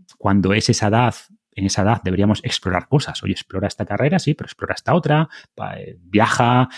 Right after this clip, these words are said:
eh, haz, busca otros intereses para ver lo que realmente conecta contigo y luego ya pasa tiempo explotando ese interés, ¿no? Eh, entonces, por un lado, eh, hay errores por exceso de, por déficit de exploración,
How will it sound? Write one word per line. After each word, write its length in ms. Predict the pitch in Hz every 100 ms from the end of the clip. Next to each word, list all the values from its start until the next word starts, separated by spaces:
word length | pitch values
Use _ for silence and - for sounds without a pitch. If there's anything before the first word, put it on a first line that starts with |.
| -
eh, 240 | 107 98 92
haz, 220 | 95 - _ _
busca 460 | 104 107 - 110 101
otros 320 | 110 - 101
intereses 540 | 95 82 139 - 120 -
para 180 | 95
ver 140 | 92 107
lo 100 | 104
que 140 | 95
realmente 300 | 95 101 98
conecta 280 | 107 104 107
contigo 480 | 107 113 165 202 247 _ _
y 100 | - 98
luego 240 | 101 104
ya 280 | 95 113 160 - _
pasa 240 | 101 110
tiempo 400 | 98 107 104 147 - - -
explotando 760 | - - 101 92 104 104 110
ese 320 | 107 - 101 -
interés, 560 | 95 90 - 110 101 -
¿no? 220 | 143 196 - _ _ _ _ _ _ _
Eh, 180 | 113 98
entonces, 360 | 98 110 101 -
por 260 | _ 110
un 120 | 110
lado, 300 | 131 110 - _ -
eh, 200 | 98 98 107
hay 180 | 117 -
errores 640 | 107 - 131 92 - - _ _
por 140 | - 98
exceso 640 | - - 127 127 - 90 - - -
de, 600 | 101 95 95 92 92 - -
por 260 | - 101 104
déficit 600 | 104 143 - 110 - 87
de 100 | 87
exploración, 720 | - - 92 95 - 165 247